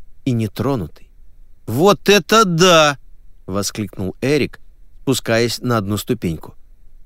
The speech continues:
«Но не могло же все это нам присниться!» «Да,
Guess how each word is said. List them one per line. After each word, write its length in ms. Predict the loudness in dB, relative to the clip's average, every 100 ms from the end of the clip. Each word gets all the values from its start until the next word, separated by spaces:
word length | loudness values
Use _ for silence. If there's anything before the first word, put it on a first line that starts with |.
| -8
«Но 180 | -4 0
не 140 | 2
могло 420 | 2 2 4 4
же 140 | 4 2
все 220 | 2 2
это 200 | 4 2
нам 200 | 2 2
присниться!» 680 | 0 0 2 0 -2 -8 -10 -20 -20 -20 -20 -12
«Да, 480 | -6 -2 -2 -2